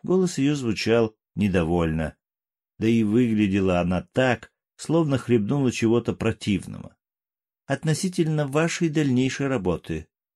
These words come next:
«И куда нас направляют?» — спросил Ид. «К вам?» «Нет, завтра утром вас забирает сап».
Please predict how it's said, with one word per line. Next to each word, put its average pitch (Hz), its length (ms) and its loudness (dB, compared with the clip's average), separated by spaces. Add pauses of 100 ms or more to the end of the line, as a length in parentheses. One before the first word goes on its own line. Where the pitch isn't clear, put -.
(680)
«И - 140 0
куда 101 380 0
нас 95 600 -2
направляют?» — 82 960 -4
спросил 87 640 -4
Ид. 90 300 -8 (520)
«К - 80 -10
вам?» 143 320 -2 (1080)
«Нет, 160 500 -2 (420)
завтра 135 440 -2
утром 107 560 0 (220)
вас 123 520 -2
забирает 113 600 0
сап». - 320 -4